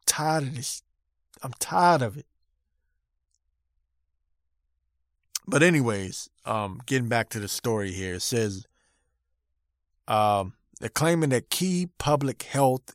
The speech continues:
and health system indicators are continuing to improve. The province announced it will ease the next set of restrictions this week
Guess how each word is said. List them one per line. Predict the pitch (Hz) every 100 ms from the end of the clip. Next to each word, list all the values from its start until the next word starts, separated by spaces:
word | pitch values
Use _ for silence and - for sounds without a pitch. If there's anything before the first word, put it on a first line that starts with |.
| _
and | - 117
health | - 131 110
system | - - 196 196 - 156 139
indicators | 160 165 143 160 120 113 104
are | 104
continuing | - 120 101 143 151 135 120
to | - 113
improve. | 98 - 147 143 123
The |
province | - 127 123 113 110 - - - _ _ -
announced | 110 107 131 127 -
it |
will | 113 107 -
ease | - 147 156 143 131
the |
next | 107 120 156 -
set | - 139 - -
of | 104
restrictions | 98 - - 156 - 170 147
this | 123 131 135 -
week | - -